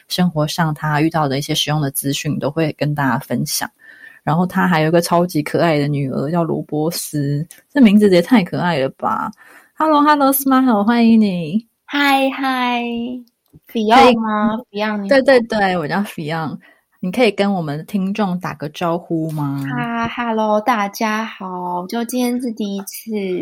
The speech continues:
Speaker 2: 用这个东西，就觉得自己有一点科技白痴这样。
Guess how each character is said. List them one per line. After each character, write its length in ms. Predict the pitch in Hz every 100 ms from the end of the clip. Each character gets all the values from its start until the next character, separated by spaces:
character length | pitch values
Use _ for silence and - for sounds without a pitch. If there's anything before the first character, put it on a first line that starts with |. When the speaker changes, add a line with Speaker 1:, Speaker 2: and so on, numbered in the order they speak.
| - - - - _ _ _ - -
Speaker 2:
用 220 | 220 180 180
这 120 | 185
个 100 | 175
东 240 | 160 165
西， 400 | - - 165 180
就 240 | 190 185 165
觉 120 | -
得 80 | 165
自 160 | 165 180
己 140 | 170
有 160 | 170 165
一 80 | 180
点 240 | 170 165 - - -
科 160 | - 180
技 180 | 180 185
白 260 | 180 - -
痴 240 | - - - -
这 100 |
样。 80 | -